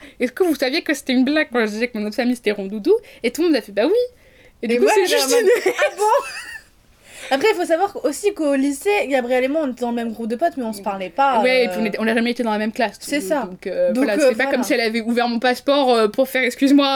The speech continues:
Speaker 1: euh,
Speaker 2: <laughs>
Speaker 1: voilà. » Voilà.
Speaker 2: Mais donc, Gabrielle est une menteuse.
Speaker 1: C'était, ah, ok.
Speaker 2: Et là,
Speaker 1: C'était
Speaker 2: elle
Speaker 1: même
Speaker 2: vous
Speaker 1: pas la
Speaker 2: ment.
Speaker 1: cible du prank.
Speaker 2: Elle vous ment.
Speaker 1: Le
Speaker 2: Ce
Speaker 1: film est
Speaker 2: film,
Speaker 1: agréable
Speaker 2: il
Speaker 1: à voir.
Speaker 2: dure deux heures. Agréable. Bah, si vous êtes sado, euh, <laughs> maso, probablement.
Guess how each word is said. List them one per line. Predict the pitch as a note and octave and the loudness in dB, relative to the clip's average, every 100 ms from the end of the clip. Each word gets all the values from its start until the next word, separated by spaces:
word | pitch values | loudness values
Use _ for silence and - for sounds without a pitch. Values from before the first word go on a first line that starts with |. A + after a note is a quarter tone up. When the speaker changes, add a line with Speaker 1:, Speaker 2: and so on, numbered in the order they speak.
| B3 | 2
Speaker 1:
euh, | G#3+ G#3+ | 2 0
Speaker 2:
<laughs> | |
Speaker 1:
voilà. » | A#3+ A#3+ E4+ C#4+ C4+ - - A3+ A3+ - - - | 0 0 0 0 0 -2 -6 -8 -10 -20 -18 -6
Voilà. | A3+ C#4+ | -2 0
Speaker 2:
Mais | |
donc, | F#4+ D#4+ | 2 2
Gabrielle | F#4+ F#4 F4 A4+ | 2 2 2 2
est | F#4+ B3 | 2 0
une | C4+ | 0
menteuse. | C4 D4 D#4 - D4+ C4 | 2 2 2 0 0 2
Speaker 1:
C'était, | G3 F#3+ | 2 0
ah, | G#3 | -2
ok. | F#3+ | 0
Speaker 2:
Et | G3 | 0
là, | C4 | 2
Speaker 1:
C'était | G4+ | 2
Speaker 2:
elle | G4+ | 2
Speaker 1:
même | E4+ | 0
Speaker 2:
vous | C#4+ | 0
Speaker 1:
pas | C#4+ | 0
la | C#4 | 2
Speaker 2:
ment. | F4 F4 | 2 4
Speaker 1:
cible | F4 C#4 B3+ | 2 2 2
du | A#3+ B3+ | 2 0
prank. | - - A#3+ A#3 | 0 2 2 4
Speaker 2:
Elle | C#4 C#4 | 2 0
vous | A#3 C4+ | 0 0
ment. | C#4 C#4+ D#4+ D4 D4 - | 0 0 2 0 -2 -2
Speaker 1:
Le | C4+ | 0
Speaker 2:
Ce | D#4+ E4 | 2 2
Speaker 1:
film | F4 F4+ E4 | 2 2 2
est | |
Speaker 2:
film, | G#4 G#4+ A4 A#4+ - - | 4 2 0 -4 -8 -2
Speaker 1:
agréable | B3+ C4 B3+ B3 A3 G#3+ | -2 -2 0 2 2 2
Speaker 2:
il | |
Speaker 1:
à | D#4+ | 2
voir. | C#4+ E4+ | 2 4
Speaker 2:
dure | A4 G#4+ - B3 A3+ | 4 0 -2 -2 0
deux | D4+ D#4 A#3+ | 2 2 2
heures. | A#3+ A3+ E4 D#4 | 2 2 0 -2
Agréable. | - E4+ D4+ E4+ F4 D#4+ D4 B3+ - - | -2 0 0 2 4 4 2 -2 -6 -4
Bah, | A3 C4+ | -2 -2
si | D#4 | 0
vous | D4+ | 2
êtes | D#4 - | 0 0
sado, | F4 C#4+ E4+ | 0 2 2
euh, | E4 D#4+ D4 C#4+ | 4 6 6 4
<laughs> | E4 | 2
maso, | D4+ F4 D4+ G#4+ - | 0 0 2 2 2
probablement. | G4+ F#4 D#4 B3+ C#4 D#4 | 2 0 2 2 2 2